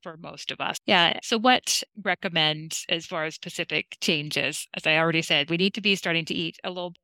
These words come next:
bit fewer, like, calories, so a little bit less overall. But what I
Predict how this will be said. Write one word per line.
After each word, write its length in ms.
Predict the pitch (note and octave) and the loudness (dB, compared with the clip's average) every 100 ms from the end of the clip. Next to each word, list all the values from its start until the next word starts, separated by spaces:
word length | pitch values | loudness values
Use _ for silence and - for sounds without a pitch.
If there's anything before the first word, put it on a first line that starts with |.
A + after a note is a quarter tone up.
| - | -20
bit 100 | - | -16
fewer, 440 | - E3+ E3+ E3 - | -12 -10 -8 -8 -2
like, 180 | F#3 | -2
calories, 520 | - F3 D3+ D#3 E3 G#3 | 0 0 0 -2 -4 -4
so 100 | F#3 | -4
a 20 | |
little 160 | E3 D#3+ | -4 0
bit 180 | E3+ | 0
less 380 | D#3 D3 D#3 - - - | 4 4 2 -4 -12 -12
overall. 840 | F3+ F#3 F#3+ - E3 C3 D#3+ D#4 _ _ _ - | -8 -6 -6 -6 -6 -6 -6 -8 _ _ _ -6
But 160 | G#3+ G3+ | -2 2
what 140 | A#3 C#4+ | 4 6
I 420 | D4+ C#4 C#4 | 8 8 8